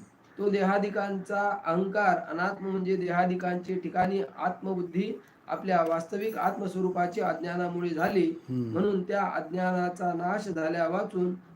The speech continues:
Speaker 1: अहंकाराचा नाश होणे शक्य नाही.
Speaker 2: वा, झालं. इथपर्यंत आणलं सगळं शेवटला.
Speaker 1: हम्म.
Speaker 2: शेवटला मूळ कारणम
Speaker 1: अज्ञान.
Speaker 2: अज्ञान. त्या अज्ञान निवृत्त झाल्याशिवाय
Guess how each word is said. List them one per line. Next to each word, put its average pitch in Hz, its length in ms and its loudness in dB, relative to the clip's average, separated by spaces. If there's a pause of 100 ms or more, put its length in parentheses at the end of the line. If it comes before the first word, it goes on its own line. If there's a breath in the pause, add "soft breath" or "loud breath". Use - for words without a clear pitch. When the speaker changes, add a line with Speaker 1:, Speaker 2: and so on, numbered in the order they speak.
Speaker 1:
अहंकाराचा 185 680 2
नाश 180 260 2
होणे 175 200 2
शक्य 175 340 -6
नाही. 180 380 2
Speaker 2:
वा, 123 640 0
झालं. 131 200 2
इथपर्यंत 135 360 2
आणलं 131 220 0
सगळं 127 300 0
शेवटला. 135 400 -4 (320)
Speaker 1:
हम्म. 127 240 -10 (160)
Speaker 2:
शेवटला 139 420 0
मूळ 147 380 4
कारणम 135 520 2 (380)
Speaker 1:
अज्ञान. 127 340 -10 (300)
Speaker 2:
अज्ञान. 123 460 -6
त्या 135 160 -6
अज्ञान 135 340 -4
निवृत्त 131 240 -4
झाल्याशिवाय 143 600 0